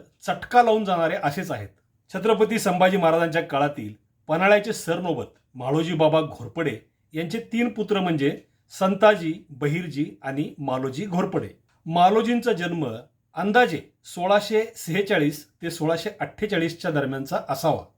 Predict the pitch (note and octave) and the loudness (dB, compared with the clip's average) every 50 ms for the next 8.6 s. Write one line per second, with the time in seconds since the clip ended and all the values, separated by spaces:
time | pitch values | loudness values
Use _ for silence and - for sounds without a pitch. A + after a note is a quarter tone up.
0 | _ _ _ _ - D3 B2+ D#3+ D#3+ E3+ E3+ E3 E3 A3 A3 G#3 F#3 F3 F3+ F#3 | _ _ _ _ -16 -4 4 4 6 6 4 2 2 2 4 6 6 4 4 2
1 | D#3+ D3 C#3+ - E3 C#3+ A2+ - - _ _ _ _ D#3 C#3+ - E3 E3+ E3 C#3+ | 0 -4 -4 -4 -4 -4 -6 -6 -12 _ _ _ _ -4 -2 0 2 2 4 4
2 | C#3+ C#3+ D#3+ F3 G3 G3 D#3+ D#3 C3 - - _ _ _ C#3+ D#3+ F#3 D3+ G#2+ - | 4 2 4 2 2 2 0 -4 -6 -8 -10 _ _ _ -4 -2 -2 -2 -4 -6
3 | - _ _ B2+ B2 - C#3 D3+ D3+ D3+ - C#3 C3+ C#3+ D3 D#3+ D3+ D3+ D3+ D3 | -12 _ _ -12 -10 -6 -4 -4 -4 -4 -6 -6 -2 0 0 0 2 2 2 2
4 | D3+ D#3+ D#3 - - D3 C#3 C#3+ C#3+ E3+ E3 C#3+ B2 A2+ A2+ - C3+ C#3+ D3 C#3+ | 2 0 -2 -2 -4 -4 -2 2 4 4 4 4 0 -6 -12 -10 -4 -4 -2 -2
5 | D3 F3+ E3 - D#3+ D#3 F#3 F#3 F#3 C#3 B2 A#2+ - - _ _ _ _ _ _ | -2 -2 -2 -2 0 0 0 -2 -2 -4 -4 -4 -8 -16 _ _ _ _ _ _
6 | C3+ D3 D#3+ F3 G#3 A3+ A3+ A3 A#3+ A#3+ - - E3+ F#3+ G3 D#3+ D3 C#3+ D#3 F3+ | 2 4 4 6 6 4 2 2 -4 -6 -6 -6 -6 -6 -4 0 0 0 0 0
7 | F#3+ E3+ F#3 D#3+ C3 B2+ B2 - - E3+ D#3+ A#2+ G#2 - - C#3 E3 D#3 C#3+ D3 | -2 -4 -6 -8 -8 -10 -12 -8 -4 -4 -2 -2 -4 -6 -8 -8 -6 -2 0 0
8 | D3 C#3+ F3 F#3 D#3 E3 D3+ - D3 A#2 G#2+ | 2 2 2 2 2 2 2 0 -4 -6 -6